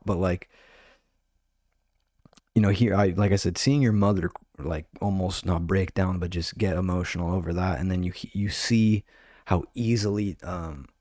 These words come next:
global conflicts, like, occur, and they happen over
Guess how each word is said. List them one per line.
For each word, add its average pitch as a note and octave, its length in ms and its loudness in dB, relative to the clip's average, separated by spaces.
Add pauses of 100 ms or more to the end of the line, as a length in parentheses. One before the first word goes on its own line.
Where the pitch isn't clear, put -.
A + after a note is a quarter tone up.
(200)
global G2 420 2
conflicts, F#2+ 920 -2
like, - 180 -6 (260)
occur, F2 540 0 (100)
and F2+ 160 -4
they F#2+ 80 2
happen F#2 540 2
over F#2+ 480 0